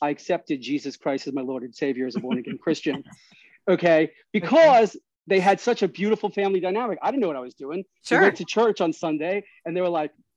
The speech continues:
Speaker 1: people were like, "Blah," in tongues and freaking out. And they had such a nice family. I was like, "I, this is what I'm looking for."
Speaker 2: Mm.
Speaker 1: And they said, and I got scared coming home, right? Flying
Speaker 2: Makes
Speaker 1: home.
Speaker 2: sense.
Speaker 1: And we, and everybody held hands, and everybody,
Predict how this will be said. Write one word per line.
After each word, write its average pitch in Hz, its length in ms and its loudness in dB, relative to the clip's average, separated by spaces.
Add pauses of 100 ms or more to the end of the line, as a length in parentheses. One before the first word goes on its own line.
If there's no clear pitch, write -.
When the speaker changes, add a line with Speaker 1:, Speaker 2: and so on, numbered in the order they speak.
(300)
Speaker 1:
people 185 240 -6
were 160 80 -2
like, 143 120 -6
"Blah," 403 500 0
in 208 140 -4
tongues 196 500 -2
and 139 120 -6 (140)
freaking 180 260 -4
out. 185 320 -4 (300)
And 175 300 -2 (680)
they 196 400 2
had 196 160 0
such 214 320 -6
a - 20 -2
nice 196 240 -2
family. 220 320 -6
I 151 140 -8
was 156 100 -8
like, 165 120 -12
"I, 160 100 -4 (260)
this 196 220 -6
is 196 80 -10
what 185 180 -6
I'm 165 180 -8
looking 220 360 -4
for." 143 360 -4 (300)
Speaker 2:
Mm. 151 180 -6
Speaker 1:
And 147 120 -2
they 151 100 0
said, 214 260 -2
and 170 140 0
I 156 60 2
got 165 180 0
scared 175 400 -2
coming 143 280 -4
home, 135 380 -10
right? 143 320 -6
Flying 143 220 -6
Speaker 2:
Makes 139 100 -6
Speaker 1:
home. 139 180 -2
Speaker 2:
sense. - 280 -14 (340)
Speaker 1:
And 135 100 -10
we, 127 140 -12 (140)
and 143 260 -4
everybody 143 300 0
held 131 240 -2
hands, 135 360 -4
and 131 120 -10 (480)
everybody, 147 320 -10